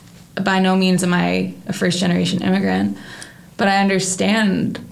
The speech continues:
the idea of being othered, and, um, I think all we can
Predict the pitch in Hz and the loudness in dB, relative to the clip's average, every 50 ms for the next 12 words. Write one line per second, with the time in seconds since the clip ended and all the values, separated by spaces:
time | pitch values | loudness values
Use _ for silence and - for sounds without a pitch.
0 | - - - - - - - - 202 196 185 185 170 - - 175 170 175 - - | -20 -20 -20 -20 -20 -16 -8 -4 0 2 2 2 2 2 2 2 0 0 0 0
1 | - - - - 92 - 85 92 104 - 220 220 - - - - - - - - | 0 0 0 -2 0 0 0 0 0 -2 -2 -6 -8 -12 -18 -20 -20 -20 -20 -20
2 | - - - - 202 196 190 185 185 180 170 - - - - - - - 190 190 | -20 -14 -6 -2 0 0 2 2 0 0 -2 -2 -4 -4 -6 -8 -8 -4 -4 -2
3 | 180 82 76 67 71 73 - 214 180 - - - - - - - - - - - | -2 -2 -2 -4 -4 -4 -4 -6 -8 -8 -12 -16 -20 -20 -20 -20 -20 -20 -20 -20
4 | - - - - 202 180 - 214 190 180 185 180 180 185 185 185 185 180 185 175 | -20 -12 -6 -4 -2 -2 0 0 0 0 0 -2 -2 -2 -2 0 0 0 0 -2
5 | 170 180 180 | -2 -4 -6